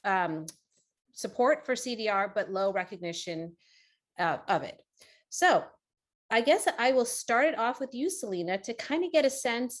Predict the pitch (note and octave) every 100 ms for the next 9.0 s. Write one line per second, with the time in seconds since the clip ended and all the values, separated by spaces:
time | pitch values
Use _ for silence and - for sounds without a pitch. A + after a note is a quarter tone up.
0 | - G3+ G3 F#3 F3 _ _ _ G#3 G3
1 | C4 D#4 - C4 B3 - - A#3+ A#3 -
2 | - A#3+ A#3+ A#3+ B3 B3 - G3 G3 G3+
3 | G#3 - _ - G#3 G3 F3 D#3 D#3+ C#4
4 | C#4 C4+ C4+ B3+ B3 B3 B3 A#3+ A#3+ A#3
5 | A#3 A#3+ A#3 - B3 A3+ A3 G#3+ - -
6 | _ _ - G#3+ G#3 G3+ G3 A#3 B3 A#3
7 | B3 A3+ G#3 G3 G3+ F#3+ G3+ G3+ G3 G3
8 | G3 - - G3+ A3 G3 G3 G#3+ G3+ G3